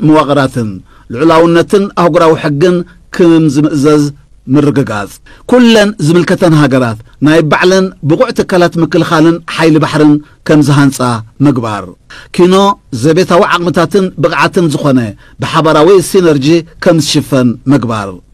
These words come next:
ኩለን ዝምልከተን ሃገራት ልዕሊ ሓባራዊ ዓቕመን ንዝኾነ ወይ ናይ ወጻኢ ምትሕግጋዝ ኣብ ዘድልዮ ተልእኾ ወይ ዕማም ብሓባር ብዝሰማምዓሉ መሰረት ምስ ፍቓደኛታት ናይ ምትሕብባር ሕጋዊ ባይታ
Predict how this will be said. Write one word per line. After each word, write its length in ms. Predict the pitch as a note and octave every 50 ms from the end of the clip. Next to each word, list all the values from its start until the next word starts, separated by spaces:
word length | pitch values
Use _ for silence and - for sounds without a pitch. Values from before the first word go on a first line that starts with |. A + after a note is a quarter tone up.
| - - -
ኩለን 400 | B3 A#3+ A#3 G#3+ G3+ F#3 E3+ D#3 D3+ -
ዝምልከተን 580 | B2+ C3 D#3 E3+ E3 - F3 - A#3 A#3 G3+ F3
ሃገራት 380 | D#3+ D3 D3 C#3+ C#3+ C3 B2+ - - - - - -
ልዕሊ 260 | - D3 D#3 F#3+ G#3
ሓባራዊ 440 | F3+ - - F3+ F3 F3 E3+ E3 F3 G3+ -
ዓቕመን 380 | - E3+ E3+ F3 F3+ F3+ F#3 F#3+ F#3+ - _ _ _
ንዝኾነ 580 | - D3+ D#3+ D#3+ D#3+ F#3+ - - C4 C4+ A#3+ G3+ F3 D3 C3 -
ወይ 240 | - C#3+ D#3 D#3 D#3 D3 C3+ - - C3+
ናይ 160 | C3 C3 C3+
ወጻኢ 340 | C3+ D3+ E3+ D#3+ - F3+ F3
ምትሕግጋዝ 580 | E3+ E3+ - - - E3 D#3 C#3+ F3 E3+ E3 D#3 - -
ኣብ 180 | F3+ D#3+ D3 C#3+
ዘድልዮ 360 | C#3 F#3 G3+ F#3 F#3 F3 D#3+
ተልእኾ 320 | D3 - D#3 D3+ D3+ C#3+ E3+ F#3 F#3+
ወይ 160 | D#3 C#3 D3 C#3+ C3+ - _ -
ዕማም 240 | D#3 D#3+ E3 F3+ G#3 G#3 - - - - - -
ብሓባር 540 | A#2 - - F3+ F3+ F3 E3+ D#3+ D3+ C#3 A#2+ - - -
ብዝሰማምዓሉ 760 | B2 C#3+ C#3+ C#3+ - F#3 D#3+ D#3 D#3+ D#3 D#3 D#3 - D#3 D#3 E3
መሰረት 460 | D#3+ D#3 D3 - E3+ E3 G3 G3+ G#3 - _ - - - - -
ምስ 180 | - C#3+ C#3 - D#3+ D3+ C#3+
ፍቓደኛታት 680 | C#3+ - - D#3+ F3 F3 F3+ F#3 F3 - G#3 G3+ G3 -
ናይ 160 | D#3+ D#3+ D#3
ምትሕብባር 680 | D#3+ F3+ - - - - - D#3+ D3 C#3 D#3 D#3+ D#3+ D#3+ D#3+ - - - _ -
ሕጋዊ 440 | - E3+ D3+ C#3+ C#3 E3+ D#3+ E3 F3 F3 F3 D#3+ - - _ -
ባይታ 380 | B2 A#2+ D3 D3+ D3+ D3 -